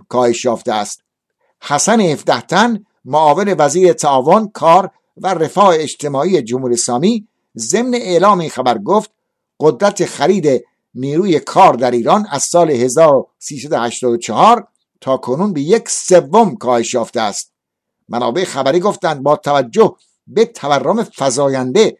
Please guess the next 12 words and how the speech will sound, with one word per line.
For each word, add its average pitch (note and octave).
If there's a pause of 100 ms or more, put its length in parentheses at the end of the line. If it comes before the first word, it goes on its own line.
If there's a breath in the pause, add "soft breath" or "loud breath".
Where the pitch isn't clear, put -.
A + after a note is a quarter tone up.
(240)
و B2+
گرانی C#3+
سرسام‌آور، C#3 (440)
کارگران D3+
ایران F3 (560)
دستمزد C3+
بگیران C3+ (400)
و G#3
بسیاری E3+
از G#3
کارکنان C3+
دولتی C3